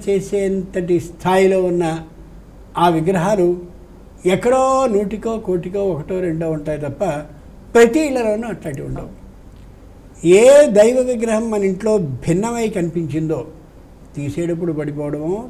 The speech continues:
తోమేటప్పుడు పడిపోవడమో, ఏదో ఏదో జరిగి ఏదైనా భిన్నమైతే దాన్ని పారేటటువంటి నీళ్ళలో వేయడం కానీ,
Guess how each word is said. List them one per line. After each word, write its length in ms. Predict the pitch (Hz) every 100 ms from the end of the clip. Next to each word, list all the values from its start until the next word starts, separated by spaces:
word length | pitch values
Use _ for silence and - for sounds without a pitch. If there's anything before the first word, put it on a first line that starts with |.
| -
తోమేటప్పుడు 520 | 165 156 160 151 156
పడిపోవడమో, 640 | 143 143 143 147 147 170 277
ఏదో 200 | 262 254
ఏదో 200 | 240 220
జరిగి 420 | 214 220 196 165 - - -
ఏదైనా 420 | 220 233 233 226
భిన్నమైతే 880 | 208 143 175 190 170 160 190 156 156 - - - - - -
దాన్ని 460 | 143 170 208 208 160
పారేటటువంటి 1200 | - - 165 196 254 277 277 262 247 233 220 196
నీళ్ళలో 400 | 196 185 180 170
వేయడం 360 | 165 151 139
కానీ, 420 | 120 143 156 160